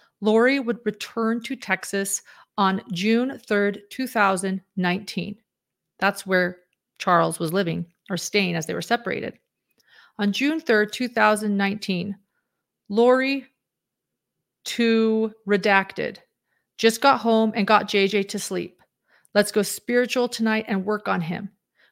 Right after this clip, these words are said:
We give the timing to the Lord, but we don't need to relent. This is war."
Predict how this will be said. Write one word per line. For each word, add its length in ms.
We 100
give 180
the 80
timing 440
to 100
the 100
Lord, 500
but 60
we 160
don't 240
need 200
to 100
relent. 500
This 240
is 120
war." 440